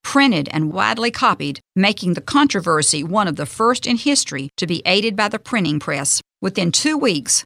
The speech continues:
copies had spread throughout Germany. Within two months, throughout Europe.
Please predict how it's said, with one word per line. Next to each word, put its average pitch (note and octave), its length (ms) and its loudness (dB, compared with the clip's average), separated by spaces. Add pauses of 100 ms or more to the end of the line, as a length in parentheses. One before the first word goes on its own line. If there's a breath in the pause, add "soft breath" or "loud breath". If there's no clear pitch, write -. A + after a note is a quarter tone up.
copies B3 400 2
had F3 160 -2
spread G#3 440 -2
throughout A3 380 0
Germany. D3 540 -2 (120)
Within F#3+ 340 0
two C4+ 240 4
months, B3 520 4 (100)
throughout E3+ 380 2
Europe. F#3+ 300 0